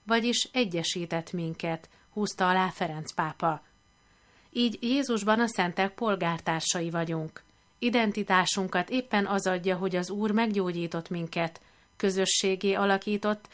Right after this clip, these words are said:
és hogy magunkban hordozzuk a Szent Lelket. Isten tehát az örökség felé terel minket, abban a bizonyosságban, hogy polgártársak vagyunk, és hogy Isten velünk van.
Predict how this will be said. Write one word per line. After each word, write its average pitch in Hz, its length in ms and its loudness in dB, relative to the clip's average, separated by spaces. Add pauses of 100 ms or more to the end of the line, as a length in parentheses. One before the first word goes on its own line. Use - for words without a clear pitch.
(240)
és - 180 0
hogy 247 120 2
magunkban 196 540 2
hordozzuk 196 560 -2
a 208 60 2
Szent 160 360 -4
Lelket. 156 580 -6 (760)
Isten 240 400 2
tehát 208 360 6
az 208 120 0
örökség 185 560 -2
felé 180 340 -2
terel 175 360 0
minket, 175 520 -2
abban 202 300 4
a 202 60 6
bizonyosságban, 196 1000 4
hogy 220 180 0
polgártársak 185 1000 0
vagyunk, 185 400 0 (300)
és 247 200 -2
hogy 277 180 0
Isten 208 440 0
velünk 165 380 -2
van. 165 280 -6